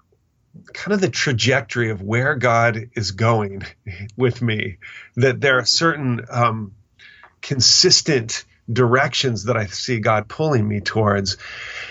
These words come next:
A-, and I talk a bit, you know, the, the subtitle of the book, Finding Yourself Between Glory and Humility. I think that I began by seeing those as opposed to one another,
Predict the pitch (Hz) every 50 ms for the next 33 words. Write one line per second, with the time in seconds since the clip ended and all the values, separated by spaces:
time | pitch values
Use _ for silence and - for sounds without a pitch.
0 | - - - - 156 - - - 165 170 170 160 156 120 - 160 190 185 202 196
1 | - 151 135 113 117 131 127 120 120 127 120 123 113 110 117 110 104 110 120 123
2 | 120 117 120 113 104 104 - - - 139 127 123 127 127 123 117 110 90 87 101
3 | 95 95 117 107 98 - - 127 120 117 117 120 120 113 110 104 - - 104 98
4 | - 110 - - 113 107 101 95 110 107 107 110 110 107 104 101 95 - - 110
5 | 101 98 104 101 104 104 98 98 92 92 - - - - - - - - - -
6 | 131 135 123 135 147 127 117 139 131 117 113 110 107 113 113 117 117 117 131 120
7 | 113 110 139 143 160 185 175 131 110 107 107 101 - - - 120 107 104 101 98
8 | 104 104 101 101 104 101 - - - - - - - - - 120 110 113 107 -
9 | - - - 139 135 135 139 123 - - - - - - - 110 101 104 104 98
10 | 98 95 92 95 95 98 101 101 92